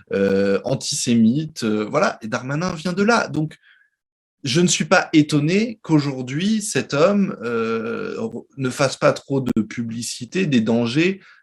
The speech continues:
d'un camp dont il a été, euh, un membre actif, parce que quand on écrit, euh, des articles dans une publication, euh, d'extrême droite, c'est qu'on est le membre actif d'un camp.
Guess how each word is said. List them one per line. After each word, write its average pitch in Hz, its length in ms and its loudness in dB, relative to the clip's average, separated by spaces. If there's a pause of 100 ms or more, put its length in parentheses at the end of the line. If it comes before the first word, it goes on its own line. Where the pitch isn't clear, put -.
(100)
d'un 117 280 2
camp 180 320 0
dont 117 220 -4
il 110 320 0
a 104 100 2
été, 113 460 -2
euh, 101 440 -4 (840)
un 101 120 -2
membre 104 260 -2
actif, - 480 -6
parce - 180 -6
que 113 60 -4
quand 113 280 -6
on 113 80 4
écrit, 147 600 0
euh, 104 200 -2
des 107 220 -2
articles - 720 -4
dans 110 260 -2
une 107 220 -2
publication, 110 1000 -4
euh, 98 60 -8
d'extrême - 480 -8
droite, 143 300 -2
c'est - 160 -12
qu'on 107 200 -2
est 107 80 2
le 107 60 2
membre 110 280 0
actif 123 340 -10
d'un 110 140 0
camp. 156 300 -10